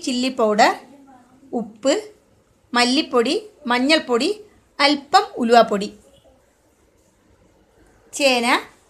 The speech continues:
ഒരു അരക്കപ്പ് വെള്ളം ഒഴിച്ച് pressure കുക്കറിൽ അല്പം മഞ്ഞൾപ്പൊടിയും ഉപ്പും ചേർത്ത് ഒരു വിസിൽ വരുന്നത് വരെ ഒന്ന് വേവിച്ചെടുക്കാം.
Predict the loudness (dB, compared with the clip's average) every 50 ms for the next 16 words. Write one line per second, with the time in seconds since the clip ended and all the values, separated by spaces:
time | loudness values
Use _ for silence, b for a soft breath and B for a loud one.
0 | _ _ _ 0 2 4 4 4 4 2 0 -2 0 0 2 2 4 4 4 4
1 | 4 4 4 4 2 -4 -4 -4 -4 -4 -4 -8 -14 _ _ _ _ -20 -20 -20
2 | _ -10 _ 0 0 0 0 -4 -4 -4 -6 -4 -4 -4 -4 -2 -2 -4 -4 -6
3 | -8 _ -4 -2 -2 -4 -2 0 0 0 0 -2 -8 -18 _ -2 0 2 2 2
4 | 0 0 -2 -2 -4 -4 -4 -4 -4 -4 -6 -8 -6 -4 -4 -2 0 0 -2 -2
5 | -2 -2 0 0 0 0 0 -2 -2 -2 -2 0 2 2 2 2 -2 -4 -4 -4
6 | 0 0 0 0 0 -2 -2 0 0 0 0 0 -2 -4 -4 -4 -4 -4 -2 0
7 | 0